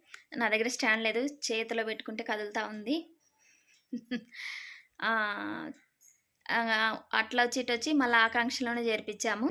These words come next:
మళ్ళా మార్నింగ్ టిఫిన్ పెడతారు, మధ్యాహ్నం లంచ్ పెడతారు, ఈవినింగ్ స్నాక్స్ ఇస్తారు. అసలు చాలా, చాలా బాగుంది ఫుడ్ అయితే. మరి చదువు ఎలా ఉందో మరి. అంటే చదువు అంటే, మ్, పిల్లలు అందుకోవాలండి.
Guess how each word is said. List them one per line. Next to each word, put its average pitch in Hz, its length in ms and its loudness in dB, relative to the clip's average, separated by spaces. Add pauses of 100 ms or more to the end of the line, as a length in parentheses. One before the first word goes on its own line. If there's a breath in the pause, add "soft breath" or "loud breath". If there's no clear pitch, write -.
మళ్ళా 233 680 6
మార్నింగ్ 226 420 2
టిఫిన్ 233 340 -2
పెడతారు, 226 560 4
మధ్యాహ్నం 226 420 2
లంచ్ 226 360 -2
పెడతారు, 226 600 0
ఈవినింగ్ 226 440 -2
స్నాక్స్ 240 440 -4
ఇస్తారు. 240 600 0 (760 soft breath)
అసలు 269 300 2 (380)
చాలా, 226 760 2 (1600 soft breath)
చాలా 254 240 6
బాగుంది 254 320 8
ఫుడ్ 240 260 0
అయితే. 254 300 2
మరి 247 200 2
చదువు 240 340 2
ఎలా 247 200 6
ఉందో 247 300 2
మరి. 247 420 0 (640)
అంటే 339 360 4
చదువు 285 380 6
అంటే, 339 460 8 (320)
మ్, 240 380 -2
పిల్లలు 269 320 4
అందుకోవాలండి. 269 840 6